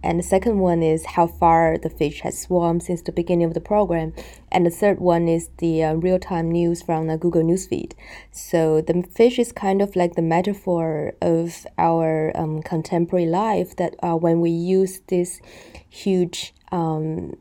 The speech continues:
amount of information, or we have this information accessibility, but in the same time, we are also,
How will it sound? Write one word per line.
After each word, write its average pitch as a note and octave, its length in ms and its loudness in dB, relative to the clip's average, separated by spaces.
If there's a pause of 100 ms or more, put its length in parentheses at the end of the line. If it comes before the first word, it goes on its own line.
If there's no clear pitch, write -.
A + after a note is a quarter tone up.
amount F#3+ 440 4
of E3+ 200 2
information, E3 720 0
or D#3+ 240 2
we F3 260 2
have G#3 260 2
this G3 180 -2
information E3 480 -2
accessibility, G3+ 880 0
but F#3 200 0
in F3 100 0
the F3 80 0
same G#3+ 260 -4
time, E3 380 -2
we E3+ 180 0
are D#3+ 300 -2 (480)
also, E3+ 680 0